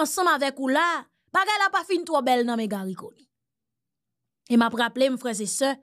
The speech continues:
avan menm yo t al patisipe nan swasanndiznevyèm asanble nasyonzini, gen sitwayen Stanle Louka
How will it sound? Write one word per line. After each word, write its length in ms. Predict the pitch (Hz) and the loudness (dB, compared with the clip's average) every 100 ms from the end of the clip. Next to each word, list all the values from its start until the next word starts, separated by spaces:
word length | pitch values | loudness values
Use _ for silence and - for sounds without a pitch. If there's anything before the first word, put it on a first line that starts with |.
| _ _ - - 285 | _ _ -20 -6 -4
avan 320 | 311 262 370 | -2 0 0
menm 720 | 339 370 466 554 415 285 240 170 - _ _ _ _ _ - | 2 2 0 0 0 -2 -4 -8 -14 _ _ _ _ _ -4
yo 140 | 285 | -2
t 100 | 285 | 0
al 140 | 311 294 | -2 -2
patisipe 800 | 320 294 311 - 285 247 269 240 | -4 -4 -10 -10 -10 -4 -2 -2
nan 140 | 254 | -2
swasanndiznevyèm 1300 | - 302 302 - 285 254 269 226 294 254 202 240 233 | -2 -2 0 0 0 0 -2 0 2 2 2 0 0
asanble 540 | 226 - 247 214 214 185 - _ _ - | -2 -4 -4 0 0 0 -6 _ _ 2
nasyonzini, 880 | 262 226 - 262 254 220 311 403 349 _ _ _ _ _ 202 | 4 2 0 2 4 4 4 4 0 _ _ _ _ _ 0
gen 180 | 302 | 0
sitwayen 1000 | 262 - 285 294 277 262 285 427 466 349 - - | 2 -2 0 2 2 2 0 -2 -2 -2 -6 -6
Stanle 560 | - - 247 233 226 | -4 0 2 4 2
Louka 420 | 233 349 349 466 | 4 2 2 0